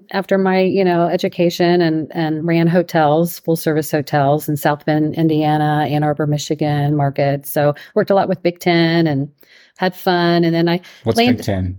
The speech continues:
Speaker 1: Uh, Big Ten football. You don't like football, do you?
Speaker 2: Oh, okay, I was, I was just clarifying.
Speaker 1: <laughs> Yeah.
Speaker 2: <laughs> I like
Speaker 1: Big Ten.
Speaker 2: sports ball and stuff.
Speaker 1: Yeah,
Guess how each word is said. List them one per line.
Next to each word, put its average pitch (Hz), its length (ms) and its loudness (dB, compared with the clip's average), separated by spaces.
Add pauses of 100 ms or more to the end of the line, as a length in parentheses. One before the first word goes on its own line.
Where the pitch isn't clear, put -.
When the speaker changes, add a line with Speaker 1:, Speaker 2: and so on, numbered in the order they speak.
(120)
Speaker 1:
Uh, 202 160 2
Big 247 160 -2
Ten 220 160 -6
football. 160 500 -2
You 202 120 -6
don't 190 120 -2
like 190 220 -4
football, 151 260 -2
do 160 120 -8
you? 156 140 -6
Speaker 2:
Oh, 156 300 -2
okay, 156 140 4
I 160 120 0
was, 160 220 -2
I - 60 2
was 151 140 2
just - 120 2
clarifying. 123 680 0
Speaker 1:
<laughs> - 60 -8
Yeah. 233 220 2
Speaker 2:
<laughs> 220 420 -2
I 285 60 2
like 226 160 2
Speaker 1:
Big - 80 -4
Ten. 202 60 -6
Speaker 2:
sports 127 280 0
ball 110 280 0
and 120 100 -4
stuff. 123 280 -2
Speaker 1:
Yeah, 214 300 0